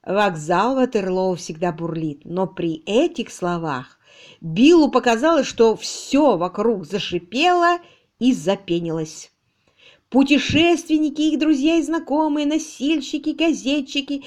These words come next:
начальник вокзала, мальчишка, упорно пытавшийся всучить ему апельсины и шоколадки. Все замелькало в дикой сарабанде. Прочная платформа качнулась. Свисток паровоза прозвучал ликующим воплем.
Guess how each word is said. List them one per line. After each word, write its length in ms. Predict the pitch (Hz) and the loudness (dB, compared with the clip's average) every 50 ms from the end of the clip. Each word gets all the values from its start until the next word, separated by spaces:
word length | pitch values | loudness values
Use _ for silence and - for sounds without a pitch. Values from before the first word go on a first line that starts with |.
| - - _ | -18 -14 _
начальник 540 | - 226 269 269 - 311 311 302 285 294 277 | -2 0 0 2 2 2 2 2 0 -2 -2
вокзала, 600 | 269 302 285 233 196 175 214 240 269 262 254 247 | -2 -2 -2 -2 -4 0 0 2 2 2 2 0
мальчишка, 840 | 247 262 285 277 - - - 247 277 285 277 - - 262 262 254 - _ _ | 0 0 -2 -2 -4 -6 -4 -2 -2 -2 -2 -2 -4 -4 -4 -4 -10 _ _
упорно 720 | - - 294 277 285 - - 233 254 269 269 269 262 254 254 | -2 0 0 0 0 0 4 6 6 6 6 4 2 0 0
пытавшийся 720 | 254 269 262 262 - 233 240 247 233 - 247 240 - 254 | -2 -4 -4 -2 0 0 0 0 -2 -6 -12 -10 -10 -10
всучить 360 | 240 - 262 254 262 254 226 | -8 -6 -8 -6 -6 -6 -4
ему 120 | 247 233 233 | -4 -2 -2
апельсины 640 | 226 226 240 240 226 - - - 240 240 233 233 | -2 -2 -4 -6 -8 -10 -8 -6 -4 -2 -2 -2
и 40 | 233 | -4
шоколадки. 720 | 226 226 - 233 226 226 220 214 214 - - 214 214 - _ _ _ _ _ _ _ _ | -4 -4 -2 0 2 2 2 0 -2 -4 -8 -10 -10 -12 _ _ _ _ _ _ _ _
Все 500 | _ - - - - - 185 226 240 226 | _ -20 -20 -18 -4 2 4 6 6 4
замелькало 640 | 190 196 190 190 185 185 - 185 180 180 175 170 | 4 2 0 -2 -2 -2 -4 -2 -2 -2 -2 -4
в 80 | 160 160 147 - _ - | -6 -8 -14 -20 _ -6
дикой 360 | 233 294 320 311 - 254 247 | -4 -4 -4 -2 -2 -2 -2
сарабанде. 800 | - - - 175 165 170 165 160 156 151 156 151 147 156 147 147 _ _ _ _ _ _ _ _ _ _ _ | -4 -6 -8 -6 -6 -6 -6 -6 -8 -8 -8 -8 -8 -10 -10 -12 _ _ _ _ _ _ _ _ _ _ _
Прочная 540 | - - 160 165 202 220 220 - - 190 180 | -16 -10 -4 -2 -2 -2 -2 -4 -8 -8 -8
платформа 540 | 175 - 170 165 - - 185 180 170 165 151 | -6 -6 -8 -8 -6 -6 -6 -4 -4 -6 -10
качнулась. 1000 | - - - 196 180 - - - - 151 139 156 180 220 381 392 - - - - _ _ _ _ _ _ _ _ _ _ _ _ | -8 -6 -4 -4 -4 -4 -8 -18 -16 -14 -8 -4 -2 -2 -2 -2 -4 -10 -16 -18 _ _ _ _ _ _ _ _ _ _ _ _
Свисток 500 | - - 175 185 - - - 185 170 - | -12 -8 -6 -6 -4 -4 -4 -4 -4 -4
паровоза 440 | - 156 151 156 180 247 294 294 294 | -6 -6 -4 0 0 0 0 0 -4
прозвучал 500 | - 208 196 160 165 160 - 220 196 190 | -6 -6 -8 -8 -8 -6 -2 -2 0 0
ликующим 840 | 165 160 165 160 160 - - 320 381 359 311 - - - 247 220 | 0 -2 -4 -4 -6 -4 0 2 2 2 2 0 -4 -6 -6 -6
воплем. 480 | 170 180 202 185 196 170 156 151 147 | -2 -2 -2 -2 -2 -4 -6 -6 -8